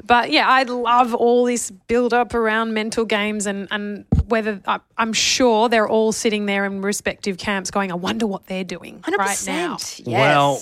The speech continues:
Speaker 3: we do know that Queensland partly have been doing, or maybe the coach himself, the great Kevy Walters, our good mate here at Fox Sports, and he's an absolute champion,
Speaker 2: Yes.
Speaker 3: Kevy. Um, I won't hear a bad word said about him. But he's been controversial because he's gone out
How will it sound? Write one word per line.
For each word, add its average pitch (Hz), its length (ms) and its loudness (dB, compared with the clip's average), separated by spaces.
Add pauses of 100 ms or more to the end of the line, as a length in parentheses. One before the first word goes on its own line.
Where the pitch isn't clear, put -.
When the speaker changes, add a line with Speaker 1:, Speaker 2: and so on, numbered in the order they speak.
Speaker 3:
we 131 220 2
do 170 300 4
know 120 260 4
that 113 120 0
Queensland 123 840 0 (100)
partly 156 440 0
have 107 180 -2
been 107 160 0
doing, 123 200 0
or 151 60 0
maybe 160 240 2
the 135 100 2
coach - 480 -2
himself, 131 640 -2
the 127 140 -4
great 139 320 0
Kevy 120 240 2
Walters, 120 320 2
our 123 120 2
good 120 200 0
mate 123 340 0
here 120 340 0
at - 260 -4
Fox - 340 -2
Sports, 117 360 0
and 127 60 -2
he's 110 120 -2
an 98 80 -6 (180)
absolute 131 440 0 (140)
champion, 110 600 -4
Speaker 2:
Yes. 82 220 -6
Speaker 3:
Kevy. 113 320 -2
Um, 110 200 0
I 110 60 2
won't 120 120 -2
hear 107 140 0
a 95 40 0
bad 110 220 2
word 107 220 0
said 117 120 0
about 113 300 2
him. 104 180 -6 (480)
But 139 420 0
he's 139 200 4
been 139 220 2
controversial 175 840 4 (480)
because 135 420 2
he's 131 140 0
gone 170 240 4
out 175 340 2